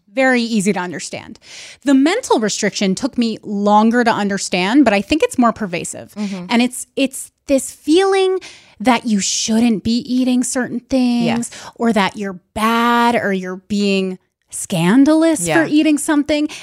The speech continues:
Speaker 1: And you're thinking that subconsciously.
Speaker 2: So you're allowing yourself the bread, but then you're, like, being mean to yourself about the bread, being like, "Oh, that was awful."
Speaker 1: Yeah. Or, like,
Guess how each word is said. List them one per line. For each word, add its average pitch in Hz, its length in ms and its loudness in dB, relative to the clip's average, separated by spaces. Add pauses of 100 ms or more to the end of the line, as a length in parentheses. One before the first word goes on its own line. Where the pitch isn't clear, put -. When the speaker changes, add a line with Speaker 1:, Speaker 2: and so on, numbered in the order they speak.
Speaker 1:
And 277 180 4
you're 277 100 2
thinking 262 640 0
that 175 220 0
subconsciously. 196 1000 0
Speaker 2:
So - 80 -4
you're 180 180 0
allowing 180 460 -4
yourself 156 440 -8
the - 80 -10
bread, 117 500 -6
but 170 160 -8
then 156 180 -4
you're, 147 220 -4
like, 123 360 -6 (520)
being 156 280 -8
mean 151 220 -2
to - 140 -10
yourself 107 400 -8
about - 260 -8
the 147 80 -10
bread, 127 340 -6
being 139 180 -8
like, 131 180 -12
"Oh, - 220 -20
that - 140 -12
was - 140 -16 (100)
awful." - 480 -18
Speaker 1:
Yeah. 220 500 0
Or, 285 220 4
like, 226 360 -2